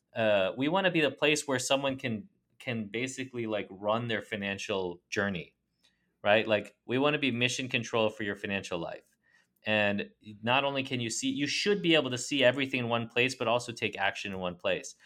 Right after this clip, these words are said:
And that's one of the reasons we sold to Rocket is one of the biggest steps then to close that loop is these massive things that end up happening. Like, I need a credit card, I need a mortgage, I, I need, like, a loan for an auto,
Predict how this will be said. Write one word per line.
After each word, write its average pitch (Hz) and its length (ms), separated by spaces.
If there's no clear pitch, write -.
And 127 300
that's 147 260
one 160 140
of 151 60
the 143 60
reasons 139 280
we 131 100
sold 127 240
to 117 80
Rocket 135 380
is 110 220
one 147 180
of 160 100
the - 60
biggest 151 600
steps - 460
then 110 520
to 113 100
close 135 380
that 113 240
loop 127 320
is 110 440
these 113 260
massive 120 540
things 143 280
that 117 140
end 113 140
up 104 140
happening. 113 400
Like, 92 260
I 107 60
need 113 180
a 113 140
credit 165 300
card, 156 180
I 117 140
need 104 160
a 101 40
mortgage, 127 640
I, 104 220
I 101 160
need, 101 180
like, 87 200
a 95 40
loan 110 240
for 110 160
an 107 60
auto, 123 560